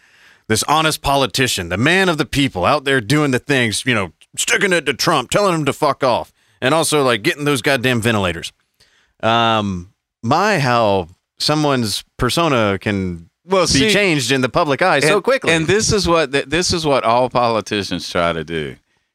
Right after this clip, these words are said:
Speaker 2: They try to keep their personal shit separate from their politics.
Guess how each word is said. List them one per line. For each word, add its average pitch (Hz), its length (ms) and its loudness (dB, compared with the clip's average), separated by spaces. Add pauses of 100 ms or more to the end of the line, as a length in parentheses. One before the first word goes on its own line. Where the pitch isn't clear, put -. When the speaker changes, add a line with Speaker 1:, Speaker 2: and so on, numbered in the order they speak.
(120)
Speaker 2:
They 120 140 0
try 165 260 0
to 160 100 -4
keep 147 280 -4
their 107 160 2
personal 123 540 -2
shit 92 320 -2
separate 110 500 -2
from 95 180 -2
their 80 140 -2
politics. 95 880 -4